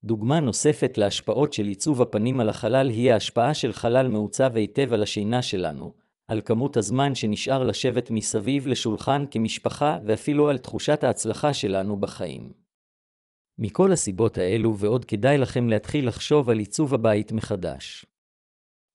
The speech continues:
כדי להתחיל בתהליך, כל מה שאתם צריכים לעשות זה להתקשר למעצבת פנים ולתת לה להוביל את הדרך לבית חלומותיכם. לסיכום,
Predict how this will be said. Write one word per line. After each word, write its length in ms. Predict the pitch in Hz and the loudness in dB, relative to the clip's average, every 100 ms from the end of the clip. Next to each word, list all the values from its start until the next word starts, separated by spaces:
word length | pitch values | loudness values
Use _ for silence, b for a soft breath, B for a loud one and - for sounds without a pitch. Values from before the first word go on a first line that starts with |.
| _ | _
כדי 240 | 110 107 | -2 0
להתחיל 400 | 110 98 - 135 | 2 0 0 -2
בתהליך, 560 | 107 107 107 107 113 110 | 0 0 0 0 -2 -2
כל 180 | - 151 | 2 2
מה 140 | 147 | 2
שאתם 360 | 135 110 123 117 | 0 0 0 -4
צריכים 420 | - 113 - 147 | -4 -4 -2 0
לעשות 380 | 110 - 156 127 | 0 2 0 2
זה 80 | 135 | 0
להתקשר 560 | 110 - - - 151 | 0 -2 -6 0 0
למעצבת 680 | 135 107 107 - 240 151 - | 2 2 0 2 2 2 -2
פנים 360 | - 113 143 143 | -2 0 -2 0
ולתת 460 | 104 101 151 147 | -2 2 0 2
לה 140 | 127 113 | 2 4
להוביל 400 | 104 110 127 143 | 4 4 2 0
את 120 | - | -2
הדרך 440 | 104 127 127 - | 0 2 2 0
לבית 320 | 127 107 131 - | -2 0 -2 0
חלומותיכם. 840 | 131 123 117 - 98 - 80 67 62 _ _ _ _ _ _ _ _ _ _ 107 | 0 2 0 -2 -4 -4 -12 -12 -16 _ _ _ _ _ _ _ _ _ _ -4
לסיכום, 720 | 104 - 107 101 76 58 | -2 -2 -2 -4 -6 -10